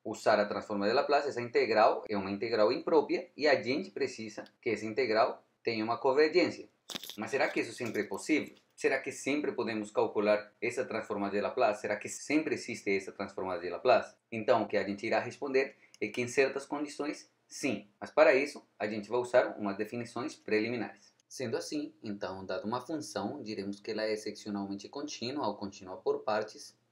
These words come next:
em um conjunto D, o qual faz referência a seu domínio, se ela é contínua em quase todo ponto e nesse domínio. Então vamos explicar o que exatamente quer dizer isso. Esta função tem uma estreita relação com aquela função que a gente trabalhou em cálculo um, que era uma função definida por partes,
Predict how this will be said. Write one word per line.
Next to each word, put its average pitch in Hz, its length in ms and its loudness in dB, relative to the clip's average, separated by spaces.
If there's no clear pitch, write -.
em 98 60 -8
um 95 80 -8
conjunto 110 640 -6
D, 104 320 -2
o 95 80 -6
qual 107 320 0
faz - 200 -8
referência 98 480 -6
a - 20 -18
seu 110 220 -6
domínio, 143 460 -2
se - 220 -2
ela 127 120 4
é 139 80 2
contínua 160 500 -4
em 160 60 -6
quase 143 400 -2
todo 151 240 -6
ponto 151 460 -4
e 113 60 -6
nesse 110 260 -6
domínio. 123 400 -2
Então 135 140 -4
vamos 160 140 -6
explicar 143 380 -8
o 107 60 -8
que - 80 -8
exatamente 123 680 -4
quer 120 260 -2
dizer 120 280 -6
isso. - 300 -12
Esta 214 200 -2
função 156 420 -4
tem 113 140 -4
uma 110 100 -4
estreita 110 400 -2
relação 110 480 -6
com 135 100 -10
aquela 131 280 -6
função 123 360 -8
que 101 120 -6
a - 20 -6
gente 101 240 -8
trabalhou 95 420 -4
em 95 80 -12
cálculo 131 480 0
um, 117 160 -6
que 101 100 -2
era 101 100 2
uma 110 200 -2
função 120 440 -6
definida 110 460 -2
por 160 220 0
partes, 131 500 0